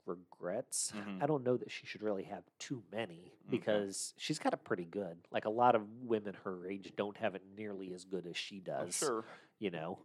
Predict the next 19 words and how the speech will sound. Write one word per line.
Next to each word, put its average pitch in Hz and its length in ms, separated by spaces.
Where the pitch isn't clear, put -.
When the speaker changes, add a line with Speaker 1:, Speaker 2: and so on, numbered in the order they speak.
Speaker 1:
So 101 340
I 110 60
didn't 104 320
feel 98 180
too - 180
much 87 200
empathy 90 320
for 90 240
her. 92 240
And, 107 200
you 120 120
know, 101 140
Blanche, 110 480
you 110 80
know, 87 100
she's - 220
a - 40
scofflaw. 92 680
And, 95 280